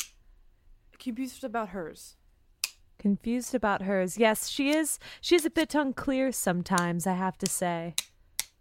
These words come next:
Speaker 2: There is an air of mystery to her. I see why you may be
Speaker 1: <laughs>
Speaker 2: attracted to it.
Speaker 1: Uh, yeah, I don't know. I just, I think she's, um, really nice <laughs> and, and really beautiful, and, and I just like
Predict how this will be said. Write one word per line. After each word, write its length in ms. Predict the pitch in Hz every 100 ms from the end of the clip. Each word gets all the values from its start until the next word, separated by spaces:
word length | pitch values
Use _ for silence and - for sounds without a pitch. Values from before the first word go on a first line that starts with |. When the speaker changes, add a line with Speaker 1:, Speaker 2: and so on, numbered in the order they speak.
| _ _ _ _ _ _ _ - -
Speaker 2:
There 120 | 233
is 140 | 226
an 100 | 233
air 320 | - 247 269
of 140 | 240 196
mystery 580 | 202 233 - 262 208 175
to 140 | 180
her. 240 | 175 160
I 100 | 160
see 560 | 175 - 240 247 202 170 -
why 160 | 185
you 140 | 185 180
may 100 | 190
be 160 | 185 175
Speaker 1:
<laughs> 40 |
Speaker 2:
attracted 520 | - 214 214 - 175 -
to 180 | 165
it. 140 | 165 - - - - - - - - -
Speaker 1:
Uh, 40 |
yeah, 220 | 240 285 320
I 80 |
don't 120 | 330 381
know. 120 | 285
I 100 | 208
just, 280 | 247 - -
I 100 | 247
think 200 | 269 254
she's, 480 | - 269 214 - 226 214
um, 200 | 202 190 - - - _ - - _ _ _ _ _ _ _ -
really 200 | 196 240
nice 480 | 220 226 220 - - -
<laughs> 100 | -
and, 160 | 208 190 _ _ _ _ -
and 100 | 190
really 180 | 202 190 - _ _ _ _ -
beautiful, 480 | 185 233 233 170 165
and, 240 | 160 165
and 300 | 170 170 180 - -
I 80 | 175
just 200 | 175 -
like 160 | 180